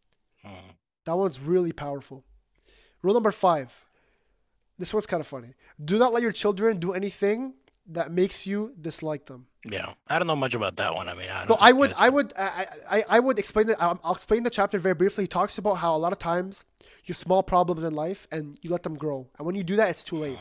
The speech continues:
Speaker 2: So he's saying is, if you have a small child, he uses the, the, the, the child as an analogy. If you have a small child and he's doing something you dislike, the solution is not, not to let that small child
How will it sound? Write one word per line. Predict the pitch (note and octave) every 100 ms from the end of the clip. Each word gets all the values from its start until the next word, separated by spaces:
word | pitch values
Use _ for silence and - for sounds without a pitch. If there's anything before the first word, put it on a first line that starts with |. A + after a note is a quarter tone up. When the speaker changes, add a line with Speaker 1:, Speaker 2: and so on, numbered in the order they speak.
| -
Speaker 2:
So | F3+
he's | E3+
saying | G3 F#3+
is, | E3+ - - - -
if | _
you | G#3
have | A#3
a |
small | - F#3+ G3
child, | G3 E3 F#3 B3 - _ _ _ _ _ _ _ _ _ _ -
he | G3+
uses | G#3+ F#3+
the, |
the, | F3 E3+ E3
the, | D#3+
the | E3+
child | G3+ F#3
as | D#3
an | D#3
analogy. | E3 D#3 C#3+
If | F3
you |
have | G#3
a | -
small | F3 E3+
child | - D3 G3 - _ _ _ - _
and | -
he's | F3+
doing | A3+
something | A#3 A3+
you | E3+
dislike, | D#3 F3+ E3 E3 A3+ - _ _ _ _
the | -
solution | F#3 A#3 - A#3
is | D#3+
not, | F3 G#3 - _ _ _ E3+
not | F#3 -
to |
let | F#3+ F#3
that | E3
small | E3+ E3
child | F3 F3 E3+ D#3